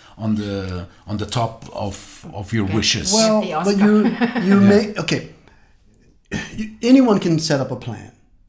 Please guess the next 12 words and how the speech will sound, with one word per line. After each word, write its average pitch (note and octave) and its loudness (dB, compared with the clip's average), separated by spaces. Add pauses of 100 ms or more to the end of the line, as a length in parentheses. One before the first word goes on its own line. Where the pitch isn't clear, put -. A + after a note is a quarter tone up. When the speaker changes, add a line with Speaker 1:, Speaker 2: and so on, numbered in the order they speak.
(540)
Speaker 3:
The C3+ -4
thing F#3+ 0
I D#3 -2
think D#3+ -4
it's - -10
important A#2+ -8 (540)
is A2+ -8
no B2+ -2
matter B2 -4
what C3+ -2
we C3+ -2
plan, G#2+ -8